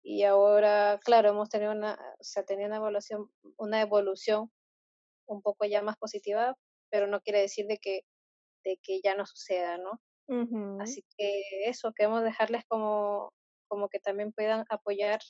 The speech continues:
Speaker 1: apoyar, preguntar así como un simple "¿cómo estás?" a esta gente, ¿no? O cómo tal vez podemos ayudarlos en ese proceso de, puede ser de introspección o ese proceso de salir y mostrar quién son,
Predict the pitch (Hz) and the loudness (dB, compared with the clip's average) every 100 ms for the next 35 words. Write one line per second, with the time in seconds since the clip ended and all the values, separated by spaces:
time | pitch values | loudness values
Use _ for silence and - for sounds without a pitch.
0 | _ - 214 208 202 214 - - 208 208 | _ -10 -8 -4 0 0 0 -2 0 0
1 | 196 233 240 226 233 220 220 220 226 226 | 0 2 2 0 -2 -2 -2 -4 -4 -4
2 | 226 226 226 - 226 247 - _ _ _ | -4 -2 -4 0 2 2 0 _ _ _
3 | _ _ 220 220 - 226 220 226 214 - | _ _ 0 0 -2 -6 -2 -2 -2 -6
4 | 196 214 220 - 226 247 214 226 - 226 | -6 -4 -4 0 0 2 0 -2 0 0
5 | 226 233 220 202 214 214 185 - - _ | 0 -2 -2 2 2 2 -2 -8 -12 _
6 | _ _ - 202 202 202 190 190 202 - | _ _ -8 -6 -6 -6 -6 -4 -4 -4
7 | 202 196 208 _ _ _ _ _ _ _ | -2 -2 -6 _ _ _ _ _ _ _
8 | 214 202 - 208 214 - 214 - - - | 2 2 2 -2 -2 -4 -4 -4 -10 -8
9 | - 240 254 247 208 202 208 220 220 208 | 2 4 4 0 -2 -2 -2 -4 -4 -4
10 | 208 214 208 208 - _ _ - 220 208 | -4 -2 -2 -2 -8 _ _ -2 2 4
11 | 214 247 - _ _ _ _ _ _ _ | 4 4 2 _ _ _ _ _ _ _
12 | - 202 196 - 214 214 208 208 - 208 | -4 -2 -2 0 0 0 -6 -6 -6 -6